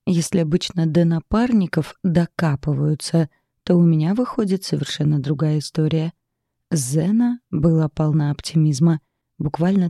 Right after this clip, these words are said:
так им искрила, что я начала опасаться,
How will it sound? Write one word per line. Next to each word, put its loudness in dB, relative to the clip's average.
так -6
им 0
искрила, -2
что -4
я -2
начала -2
опасаться, -4